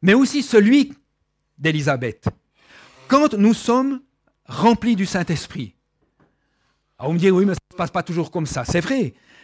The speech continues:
mais quand ça se passe, il faut aussi le voir. Moi, j'ai rencontré des gens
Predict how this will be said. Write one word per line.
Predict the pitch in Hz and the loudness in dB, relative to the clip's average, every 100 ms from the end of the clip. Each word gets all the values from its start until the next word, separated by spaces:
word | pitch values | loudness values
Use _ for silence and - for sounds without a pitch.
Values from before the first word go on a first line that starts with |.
| 156 | -6
mais | 156 | -4
quand | - 254 | 0 0
ça | 220 185 | 0 -4
se | - | -2
passe, | 196 240 - - | -2 -2 -4 -10
il | 135 | -4
faut | 156 | -2
aussi | 170 220 | -2 2
le | 240 | 2
voir. | 202 196 208 - _ _ _ _ _ _ _ - | 2 0 -2 -12 _ _ _ _ _ _ _ 0
Moi, | 220 | 2
j'ai | 214 | 2
rencontré | 208 202 196 190 | 2 2 0 0
des | 156 151 | 2 2
gens | 131 226 285 | 4 2 2